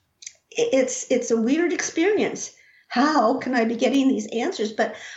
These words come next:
I've done classes on this, and, um, I went to Maine and did a, a class there up on automatic writing, and people were so ha-, I mean, they were just, they were like, "Oh my God, can I read what I got? Can I read?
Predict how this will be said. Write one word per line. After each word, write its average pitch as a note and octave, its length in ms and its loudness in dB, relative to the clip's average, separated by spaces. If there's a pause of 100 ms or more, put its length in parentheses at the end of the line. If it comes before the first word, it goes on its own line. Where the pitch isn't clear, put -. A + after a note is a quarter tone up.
(140)
I've D4 180 2
done C#4+ 160 2
classes C4+ 800 -2
on F3 180 4
this, - 480 -2
and, G#3 380 2
um, F3+ 260 -4
I G#3 80 2
went A#3 200 2
to A3 120 -4
Maine A3+ 460 2
and G3+ 260 2
did F#3+ 160 2
a, - 280 -4
a - 20 -
class A#3 420 -2
there D3+ 260 0
up - 220 -8 (100)
on G#3 200 2
automatic G3 500 2
writing, F3+ 520 2 (380)
and C4+ 200 4
people F4 500 0
were B3+ 140 0
so D#4 500 2
ha-, - 260 -4
I E4 140 2
mean, D#4 220 4
they D#4+ 120 0
were D#4+ 140 -2
just, C#4 260 -4
they C#4+ 140 4
were E4 100 2
like, A#3+ 240 2
"Oh - 40 -2 (500)
my B4+ 180 4
God, C5 260 -4
can A4+ 100 2
I G#4+ 180 2
read B4 220 -2
what A4 140 -2
I G4+ 180 2
got? A#4 240 -2
Can G#4 160 2
I G4 60 6 (100)
read? A4 100 2